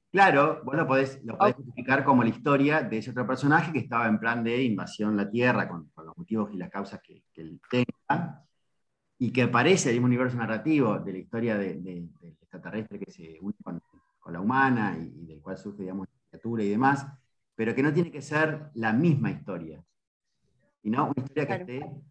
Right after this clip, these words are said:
Speaker 1: como emparentada en un, en un mismo universo narrativo, ¿sí? Y que de alguna manera tenga conexión con lo que estás contando en la otra historia, pero que no sea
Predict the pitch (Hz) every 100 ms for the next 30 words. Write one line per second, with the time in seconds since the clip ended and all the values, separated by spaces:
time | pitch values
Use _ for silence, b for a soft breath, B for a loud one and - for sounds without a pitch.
0 | _ - 101 101 92 90 - 104 101 104
1 | 101 101 98 101 123 110 - 123 - -
2 | 95 98 95 95 92 95 98 107 107 101
3 | 98 101 95 95 110 101 135 147 _ _
4 | _ _ _ _ _ _ - 104 - -
5 | - _ _ 101 110 117 135 139 - 143
6 | - 123 107 - 151 139 101 87 82 -
7 | 95 107 101 113 113 127 127 139 175 123
8 | 110 135 - 165 120 87